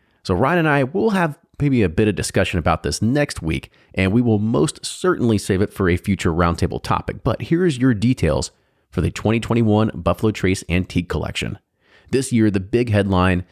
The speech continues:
is that George T. Stagg, the uncut, unfiltered fifteen-year-old whiskey, will not be available. This saddens me personally because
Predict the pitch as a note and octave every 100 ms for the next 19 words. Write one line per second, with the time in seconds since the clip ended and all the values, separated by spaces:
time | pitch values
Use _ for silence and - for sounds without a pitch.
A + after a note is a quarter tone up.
0 | _ - F2+ F2 - E2 A2 C#3 - A2+
1 | G#2+ - E2+ B1 - - F#2 A#2 D3+ D3
2 | A#2 F2+ - A#2+ D#3+ D3 G#2 - F#2 -
3 | E3 - D3+ B2 G2+ G#2+ A2 A#2 G2+ G2+
4 | A#2+ A#2+ - A2+ B2+ C#3 C#3+ - A#2 B2+
5 | B2+ A2+ F#2+ A#2+ D#3+ C3 E2+ - _ _
6 | _ _ - C#3 - - D#3+ B2+ G#2+ A2+
7 | - C#3+ F#3 A2+ G#2 F#2 A2+ F#2+